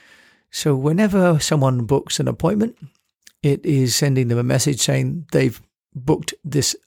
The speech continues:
Speak P R podcast appointment, for example, and it's telling them to be prompt. That's obviously, um, good message, but we'd like to give them more information than that. We want to give them a phone number and just to remind them to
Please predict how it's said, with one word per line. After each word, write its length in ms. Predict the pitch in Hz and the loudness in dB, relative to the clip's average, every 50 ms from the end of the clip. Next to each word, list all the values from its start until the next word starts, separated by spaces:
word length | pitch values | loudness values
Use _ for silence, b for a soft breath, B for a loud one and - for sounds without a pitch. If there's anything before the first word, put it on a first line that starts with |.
| _ _ | _ _
Speak 360 | - - - - 143 143 - | -4 -4 0 0 -2 -2 0
P 120 | - 143 139 | -2 0 0
R 140 | 131 127 | 0 0
podcast 580 | - - - 220 175 - - 147 131 107 - - | 0 0 -2 -2 0 0 0 0 0 0 -2 -4
appointment, 380 | - - 131 131 127 - 135 - | -2 -2 0 0 0 -2 -4 -2
for 100 | 143 139 | -4 -2
example, 520 | 117 - 139 135 135 - 147 143 123 B B B B B B B B B B B B | -2 0 0 0 0 0 0 -2 -2 B B B B B B B B B B B B
and 160 | 156 156 160 | 2 2 2
it's 220 | 165 - - - | 2 0 -2 -4
telling 300 | - - 190 175 170 165 | -2 0 2 2 4 4
them 240 | 165 165 160 160 - b b b b b _ - | 4 4 2 2 0 b b b b b _ -2
to 100 | 151 123 | -2 0
be 220 | 123 127 123 117 | 2 0 0 2
prompt. 560 | - - - 165 143 123 110 - - - - b b b b b b b b b b _ _ _ _ _ _ _ _ _ | 0 2 2 2 2 0 -2 -8 -14 -20 -20 b b b b b b b b b b _ _ _ _ _ _ _ _ _
That's 280 | - 143 - 330 - - | -10 -10 -8 -8 -10 -6
obviously, 500 | 233 151 139 147 143 - 170 151 117 - - _ _ | -6 -6 -6 -6 -6 -4 -4 -4 -6 -8 -12 _ _
um, 440 | 175 160 147 143 135 135 135 131 - _ _ _ _ - - - | -4 -2 -2 -2 -2 -2 -4 -4 -8 _ _ _ _ -20 -8 0
good 180 | - 165 151 127 | 2 2 2 2
message, 400 | 160 208 220 - - 165 143 - | 0 2 2 4 2 2 0 2
but 120 | - - - | 0 0 2
we'd 140 | 156 160 | 2 2
like 200 | 170 180 196 170 | 2 2 0 0
to 60 | 151 127 | -2 -2
give 180 | 151 139 117 | -2 -2 0
them 100 | 135 131 | 0 0
more 160 | 123 123 123 | 0 0 -2
information 540 | 120 113 - 147 151 165 180 175 - - 151 | -2 -4 -6 -2 0 2 2 2 0 0 -2
than 160 | 135 123 123 | -4 -4 -4
that. 180 | 131 135 131 - | -4 -6 -4 -4
We 80 | 143 127 | -2 -2
want 140 | 135 135 | -2 -2
to 80 | 110 - | -2 -4
give 100 | 139 120 | -6 -4
them 140 | 123 127 123 | -4 -4 -6
a 80 | 117 | -6
phone 320 | - - 180 175 180 165 147 | -2 0 0 2 2 2 2
number 320 | 131 123 110 127 131 120 B B B B B _ | 0 0 0 -2 -4 -4 B B B B B _
and 140 | 175 175 175 | -8 -4 -2
just 180 | 220 - - | -2 -2 0
to 80 | - 170 | 0 0
remind 380 | 165 165 160 156 156 160 151 | 0 2 2 2 2 2 2
them 140 | 147 147 135 | 0 0 -2
to 400 | - - 143 135 131 127 131 - | -2 -2 0 0 0 0 -2 -6